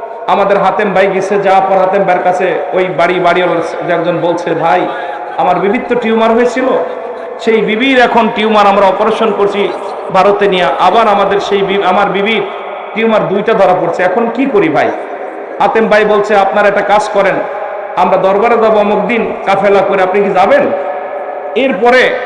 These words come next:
কাফেলা, আমি কথা আমার কেবলা জান হুজুর আজকে ওফাত দিবস,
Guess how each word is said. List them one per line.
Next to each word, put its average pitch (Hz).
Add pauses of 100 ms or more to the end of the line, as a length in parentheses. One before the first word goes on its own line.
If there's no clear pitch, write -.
(460)
কাফেলা, 233 (160)
আমি 208 (320)
কথা 202
আমার 196
কেবলা 190
জান 214
হুজুর 202
আজকে 190
ওফাত 196
দিবস, 160